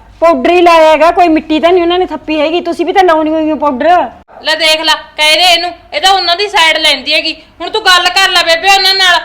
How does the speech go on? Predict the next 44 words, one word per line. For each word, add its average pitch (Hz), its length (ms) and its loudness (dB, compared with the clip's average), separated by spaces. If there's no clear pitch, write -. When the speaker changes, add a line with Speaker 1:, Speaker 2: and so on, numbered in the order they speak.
Speaker 2:
ਸਾਡਾ 370 260 2
ਸਾਰਾ 381 300 2
ਸਮਾਨ 359 480 0
ਕੱਲ 349 180 0
ਨੂੰ, 415 180 0
ਅੱਜ 381 120 -2
ਪਾਊਡਰ 339 360 -2
ਚੱਕਿਆ, 349 300 -4
ਕੱਲ 359 200 0
ਨੂੰ 403 100 -8
ਕੁਛ 415 160 -12
ਹੋਰ 302 180 2
ਚੱਕ 294 280 -4
ਕੇ 302 180 -6
ਸਿੱਟੇ 302 280 -8
ਆਉਣਗੇ 339 300 -4
ਬਾਹਰੇ। 311 260 -2
Speaker 1:
ਚੱਲ 370 180 4
ਕੋਈ 330 240 4
ਨਾ 269 100 0
ਭਾਈ, 320 200 2
ਮੈਂ 339 160 4
ਆਪੇ 320 180 0
ਗੱਲ 277 240 2
ਕਰ 262 160 0
ਲੈਂਦੀ 214 240 -2
ਹਾਂ 180 60 -6
ਉਹਨਾਂ 196 160 -6
ਨਾਲ, 214 220 0
ਮੈਂ 247 140 -2
ਦੇਖਦੀ 214 320 2
ਹਾਂ 196 80 -6
ਕੀ 196 120 -12
ਕਰਦੇ 151 340 -6
ਨੇਗੇ। 131 240 -14
Speaker 2:
ਕਰ 254 180 -4
ਲਾ। 202 140 -14
Speaker 1:
ਬੌਲੇ 185 400 -2
ਮੇਰੇ 185 140 -12
ਕਰਮਾਂ 175 400 -10
'ਚ - 120 -20
ਧਰੇ 202 160 -8
ਪਏ 180 240 -8
ਤੀਗੇ, 165 320 -14